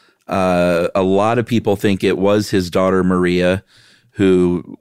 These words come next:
would have been about fifteen or sixteen, and like you said, who, um, some people believe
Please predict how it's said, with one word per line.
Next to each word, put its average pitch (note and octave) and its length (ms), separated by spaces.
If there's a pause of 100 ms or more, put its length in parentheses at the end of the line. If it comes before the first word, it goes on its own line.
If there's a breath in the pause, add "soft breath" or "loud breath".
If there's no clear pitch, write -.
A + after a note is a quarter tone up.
would F#2+ 280
have F#2 100
been F#2+ 120
about F#2+ 280
fifteen G2 340
or F#2+ 80
sixteen, F#2 720
and F2+ 300
like F2+ 180
you F2+ 60
said, F#2 320
who, F2+ 340 (560 loud breath)
um, E2+ 500 (160)
some B2 520 (240)
people G#2 260
believe F#2 460